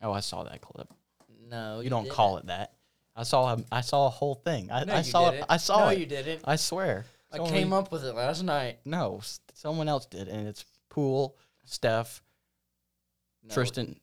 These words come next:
Speaker 2: P.
Speaker 1: or, or, yeah.
Speaker 2: Thompson.
Speaker 1: Yeah, whatever. You know,
Speaker 2: Steph.
Speaker 1: Draymond, Poole, Steph, Clay, Dre. That, the whole thing. You didn't make that up. Nice freaking try.
Speaker 2: Yeah, but Wiggins is in there for him, so.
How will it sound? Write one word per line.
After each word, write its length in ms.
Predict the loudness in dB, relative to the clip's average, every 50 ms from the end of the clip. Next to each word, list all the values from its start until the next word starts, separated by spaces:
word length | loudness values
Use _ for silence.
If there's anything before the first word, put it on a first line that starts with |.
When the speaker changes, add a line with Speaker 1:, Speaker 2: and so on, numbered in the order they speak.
| _ _ _
Speaker 2:
P. 360 | -14 -12 -10 -10 -10 -10 -12 -14 -16
Speaker 1:
or, 100 | -18 -6 -2
or, 180 | 0 2 2 2
yeah. 220 | 0 -4 -6 -8 -12 _
Speaker 2:
Thompson. 580 | -18 -14 -12 -12 -12 -12 -12 -14 -14 -14 -14 -16 -18 _
Speaker 1:
Yeah, 200 | -10 -8 -8 -6
whatever. 380 | -4 -4 -2 -2 -4 -6 -10 -10
You 120 | -8 -6 -6
know, 180 | -4 -4 -4
Speaker 2:
Steph. 320 | -6 -6 -8 -8 -10 -12 -8
Speaker 1:
Draymond, 440 | -6 -4 -2 -2 -2 -2 -4 -4 -6
Poole, 240 | -6 -6 -6 -6
Steph, 420 | -6 -8 -8 -8 -8 -8 -10 -14 -18 _
Clay, 300 | -12 -10 -10 -10 -10 -12
Dre. 340 | -12 -14 -14 -14 -16 -18 -20 _ _ _ _ _ _ _ _ _ _ _ _ _ _ _ _ _ _ _ _
That, 140 | -8 -6 -6
the 80 | -4 -4
whole 180 | -2 -2 -2
thing. 260 | -4 -6 -8 -10 -12 -16 _
You 140 | -20 -12 -6
didn't 180 | -4 -4 -2 -2
make 160 | -4 -6 -6
that 140 | -8 -8 -8
up. 140 | -8 -12 -14 -20 _ _ _ _ _
Nice 220 | -8 -6 -6 -6 -8
freaking 260 | -10 -8 -6 -6 -8
try. 260 | -6 -8 -10 -12 -14 -16 _ _ _ _ _ _ _ _ _ _ _ _ _ _ _ _ _ _ _
Speaker 2:
Yeah, 180 | _ -18 -14 -12 -12 -10 -12 -12 -14 -14 -16 -18 _ _ _ _ _ _ _ _ _
but 160 | -14 -12 -8
Wiggins 420 | -6 -6 -6 -6 -10 -12 -14 -14 -14
is 180 | -12 -12 -12
in 120 | -10 -12 -12
there 260 | -12 -12 -12 -14 -16 _ _ _
for 60 | _ -20
him, 300 | -20 -20 _ -20 -20 _ _
so. 160 | _ _ -20